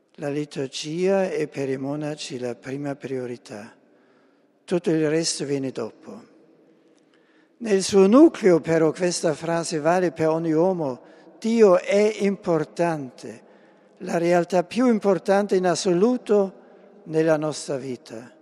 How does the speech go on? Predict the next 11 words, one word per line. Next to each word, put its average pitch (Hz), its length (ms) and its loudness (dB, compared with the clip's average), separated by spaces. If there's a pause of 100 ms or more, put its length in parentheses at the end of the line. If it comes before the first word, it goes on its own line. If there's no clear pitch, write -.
(840)
Proprio 160 520 -2
questa 143 400 -4
priorità 139 800 -6 (580)
ci 143 220 -8
insegnano 143 880 -6 (140)
i 160 180 -16
pastori. 107 920 -12 (1400)
Da 147 180 -6
loro 151 400 -2
vogliamo 143 560 -6
imparare 131 920 -10